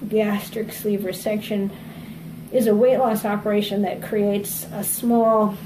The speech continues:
basically a small sleeve. The stomach is converted into a small tube rather than being a larger reservoir, and this then restricts the total amount of food that a patient can take in at a certain time. Um,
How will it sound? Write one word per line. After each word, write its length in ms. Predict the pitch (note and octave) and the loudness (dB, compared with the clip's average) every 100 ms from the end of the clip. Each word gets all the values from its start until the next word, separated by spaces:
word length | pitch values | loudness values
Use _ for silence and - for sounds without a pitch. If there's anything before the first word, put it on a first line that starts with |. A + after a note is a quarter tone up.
| - - - - - | -14 -14 -14 -14 -8
basically 420 | G#3+ G#3+ G#3 F#3 | -4 -4 -4 -4
a 60 | F3 | -6
small 380 | - G3+ F#3 F3+ | -6 -6 -4 -6
sleeve. 420 | - A#3 G3+ F3 | -4 0 2 2
The 100 | E3 | -2
stomach 540 | - G#3+ G#3+ G3 - | -2 2 4 2 -2
is 220 | F#3+ G3 - | -4 -4 -2
converted 480 | G#3 G3 G3 G#3 | 0 4 4 4
into 280 | G3 F#3+ F#3+ | 2 -2 -4
a 60 | F3 | -4
small 400 | - G3 F3+ F3 | -2 -2 -2 -4
tube 360 | C4+ A#3 G#3+ | 0 4 4
rather 280 | G3+ F3+ F#3+ | 6 2 0
than 240 | F3+ F3 F#3 | -2 -2 -2
being 220 | F#3+ F3 | -2 -2
a 80 | F3 | -2
larger 460 | F#3 G3 F#3+ F3 | 0 -2 0 -2
reservoir, 760 | E3+ G#3+ A3+ A#3 F#3+ F#3 E3+ D#3+ - - - - - - - - | 0 0 2 0 0 0 -2 -4 -12 -18 -18 -18 -18 -18 -10 -4
and 160 | F#3 | 0
this 300 | G3 G3+ - - - - - - - - - - - - - | 2 0 -2 -14 -16 -18 -16 -18 -16 -16 -18 -18 -18 -18 -6
then 420 | G#3 G3 G3+ F#3+ | -2 2 2 0
restricts 640 | F#3+ F#3 - F#3+ G3 - | -2 -6 -6 -4 -4 -4
the 200 | F#3+ F3 | 0 0
total 300 | F3 G3+ F#3 | 2 0 2
amount 220 | F3 E3 E3+ | 0 -2 -6
of 80 | |
food 240 | - G3 F#3+ | -4 -4 0
that 100 | F3 | -2
a 40 | |
patient 400 | E3+ - - E3+ | -2 -4 -6 -8
can 200 | - F3 | -10 -10
take 320 | E3+ G3+ F3+ G3 | -6 -6 -4 -4
in 200 | F3 E3+ | -4 -4
at 200 | F3+ F3 | -6 -8
a 60 | |
certain 520 | E3+ F3+ D#3 D3+ G3+ - - - - | -8 -6 -6 -8 -10 -12 -14 -16 -16
time. 420 | - F#3+ F3 D#3 - - - - E3+ | -8 -6 -6 -8 -10 -14 -18 -14 -10
Um, 360 | E3+ D#3+ E3 | -8 -6 -8